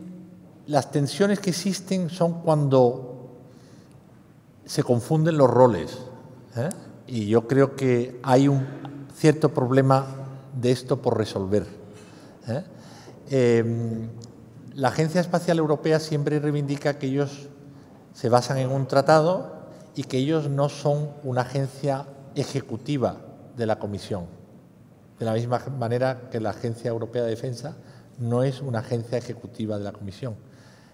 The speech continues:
La Agencia Espacial Europea produce también una política hacia el espacio, a la que no están dispuestos a renunciar porque pueden, y ahí es donde radica la única tensión. Por lo demás,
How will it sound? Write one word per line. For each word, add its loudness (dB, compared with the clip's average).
La -10
Agencia -4
Espacial -2
Europea 0
produce -4
también -4
una -2
política -2
hacia -2
el -2
espacio, -8
a -6
la -6
que -8
no -2
están 0
dispuestos -4
a -2
renunciar -2
porque -8
pueden, -6
y -2
ahí 4
es 0
donde 4
radica 2
la 2
única 0
tensión. -10
Por 4
lo 8
demás, 4